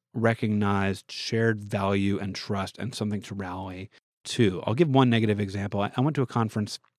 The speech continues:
mid nineties, late nineties that had been, uh, created as, and the only billing that this conference had ge-, had had was, "Let's create, uh, an alternative to the religious right." W-, wh-, who showed up to that? Well, it was,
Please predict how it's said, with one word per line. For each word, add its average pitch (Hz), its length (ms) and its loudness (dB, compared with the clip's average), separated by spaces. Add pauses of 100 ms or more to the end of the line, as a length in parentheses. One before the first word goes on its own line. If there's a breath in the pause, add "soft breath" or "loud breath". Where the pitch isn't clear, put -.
(160)
mid 127 240 4
nineties, 117 380 4
late 104 220 0
nineties 101 440 -4 (360 soft breath)
that 107 240 -2
had 104 200 0
been, 98 300 0
uh, 98 180 -2
created 120 580 2
as, 95 440 -6 (360 soft breath)
and 113 200 -2
the 117 60 2
only 165 180 2
billing 113 500 2
that 98 140 -2
this 98 120 -6
conference 104 420 -2
had 107 160 -8
ge-, 110 180 -6
had 95 180 -8
had 95 280 -6
was, 85 200 -12 (360 soft breath)
"Let's 117 240 0 (200)
create, 110 360 2 (180)
uh, 98 240 -2
an 101 140 -6
alternative 98 640 -4
to 107 100 -12
the 107 80 -8
religious - 460 -8
right." - 320 -10 (340)
W-, 135 460 -2
wh-, 131 40 2
who 175 120 8
showed 151 240 4
up 180 140 2
to - 100 -6
that? 220 260 0
Well, 165 140 6
it 160 140 8
was, 170 240 8